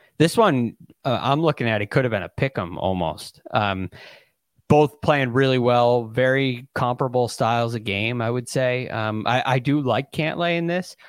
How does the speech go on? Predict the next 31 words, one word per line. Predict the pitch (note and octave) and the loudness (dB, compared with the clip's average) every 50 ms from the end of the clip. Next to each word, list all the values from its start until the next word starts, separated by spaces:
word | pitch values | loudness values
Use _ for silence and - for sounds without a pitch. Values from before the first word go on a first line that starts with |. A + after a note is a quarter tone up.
| - _ - | -4 _ 2
although | C3+ C3+ C#3 C3 | 4 6 6 6
with | B2 B2 A#2+ - | 4 2 0 2
that | C3 C#3 D3 G#2 | 0 0 0 0
number, | G#2+ A2 A2 A#2+ C3+ F3 F#3+ G#3 G#3 _ _ - - | -2 -2 -2 0 0 -2 -2 -2 -6 _ _ -2 0
I | A2+ C#3 | 0 2
may, | E3 G3 F#3+ D3+ C3 - _ _ _ | 2 2 0 0 -2 -8 _ _ _
I | A#2+ A2+ A#2+ | -2 0 0
may | D#3 F3+ F3 D3+ | 0 0 0 0
sway | - - - C3 B2 B2 B2+ B2 | -2 -4 -2 0 0 2 0 0
towards | - - B2+ A#2+ A2+ - | -2 -2 -2 -2 -2 -4
the | A2+ G2+ | -8 -6
side | - - A#2+ A2+ A#2 A2+ | -4 -2 0 0 0 0
of | G#2+ G2+ F#2 D2 - _ - | -2 -4 -4 -6 -10 _ -8
Sam | - - C3 A#2+ A2+ G#2+ | -4 -2 -2 -2 -2 -2
Burns. | G#2 G#2 G#2+ A2+ A2 G2+ - - - - - - - | -2 -2 -2 -2 -2 -4 -8 -12 -18 -20 -20 -2 0
I | E3 F#3 | 2 4
just | F#3+ A3 F#3+ - | 4 2 2 6
love | F#3+ F#3 F3 | 6 6 6
what | E3 E3+ D#3 | 8 6 6
I've | C#3+ B2+ - | 6 4 2
seen | - D3 C#3 C3 | 0 0 0 2
out | B2 A#2 A2+ | 0 0 -2
of | A2 | -2
Cantlay | - C#3 B2+ G#2+ D2+ G#2 G#2+ G#2+ | -2 -4 -4 -2 -2 -2 -2 -2
so | - - A2+ G2+ | -2 -4 -4 -4
far | - - A#2 G#2+ G2+ | -2 -2 -2 0 0
with | G#2 G2+ - | -2 -4 -6
the | G2+ F#2+ | -4 -2
wedge | G2+ G2 G2+ G#2 - - | -2 -2 -2 -4 -6 -4
play. | - G2 F2+ E2+ - _ _ _ _ _ _ _ _ - | -4 -2 -2 -4 -6 _ _ _ _ _ _ _ _ -2
Um, | A#2+ A2 G#2 G2+ G2+ G2 - | -2 0 -2 -2 -4 -4 -6